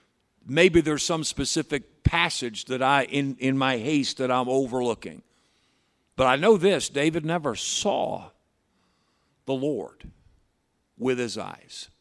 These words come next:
any more than you and I have. And yet David undeniably knew God for himself. And listen to what David said.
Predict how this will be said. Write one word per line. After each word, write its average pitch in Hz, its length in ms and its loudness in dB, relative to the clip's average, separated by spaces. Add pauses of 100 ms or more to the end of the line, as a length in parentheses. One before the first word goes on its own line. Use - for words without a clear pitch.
(880)
any 135 140 -6
more 151 220 -6
than 147 120 -6
you 147 140 -2
and 143 80 -2
I 131 140 -2
have. - 400 -12 (1040)
And 120 160 -2
yet 101 340 -4
David 135 500 -2 (460)
undeniably 110 720 -4
knew 104 380 -8 (160)
God 98 400 -10 (280)
for 104 120 -12
himself. - 680 -14 (1400)
And 110 200 -4
listen 196 260 4
to 220 80 4
what 202 160 0
David 147 340 -6
said. 90 360 -12